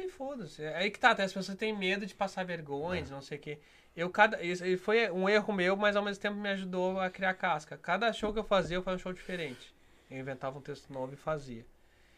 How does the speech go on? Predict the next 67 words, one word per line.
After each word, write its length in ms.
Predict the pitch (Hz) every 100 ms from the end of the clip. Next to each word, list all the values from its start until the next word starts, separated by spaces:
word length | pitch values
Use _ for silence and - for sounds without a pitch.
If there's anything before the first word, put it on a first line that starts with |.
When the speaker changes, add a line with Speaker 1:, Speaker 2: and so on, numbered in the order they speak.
| - _ -
Speaker 1:
E 160 | 127
aí 520 | 131 131 131 135 143
foi 180 | 151 165
bom 180 | 151 156
porque, 160 | 180 202
assim, 200 | 190 185
tem 160 | 185
um 60 | 185
lance 280 | 180 185 185
na 80 |
comédia 420 | 180 170 151 151 170
que 80 | 170
é 40 |
a 40 |
persona, 580 | 165 180 - 170 147 123
que 120 | -
é 160 | 127 131 - -
quem 160 | 156
tu 160 | 156 180
é, 140 | 151
assim, 240 | 123 - 131
é 20 |
teu 160 | 131 123
personagem, 600 | 151 143 160 151 139 143
vamos 140 | 135 131
dizer 100 | 127
assim, 80 | -
que 80 | 196
é 40 |
tu 140 | 208 302
mesmo, 340 | 302 254 185 147
na 60 |
verdade, 340 | 135 135 139 160
no 160 | 156
stand-up 380 | 156 165 156 156
tu 160 | - 180
é 60 | 185
teu 120 | 196
personagem. 560 | 196 190 226 185 127 - _ - - - - -
Mas 140 | 151
ao 80 | 175
mesmo 120 | 185
tempo 160 | 190 185
tu 80 |
tem 120 | - 190
que 80 |
saber 560 | - 208 185 180 202 175
o 80 | 143
teu 180 | 160 156
tom 240 | 156 151
de 100 | 156
voz, 640 | 160 143 147 156 147 123
o 80 | 127
que 100 | -
tipo 200 | - 156
de 80 | -
comédia 360 | - 147 139 143
que 80 | -
tu 20 |
vai 80 | 139
fazer, 500 | - 143 131 139 143
e 100 | 143
isso 180 | 139 -
aí 60 |
vai 160 | 151 156
mudando 460 | 165 180 156 156 170
muito. 380 | 143 156 151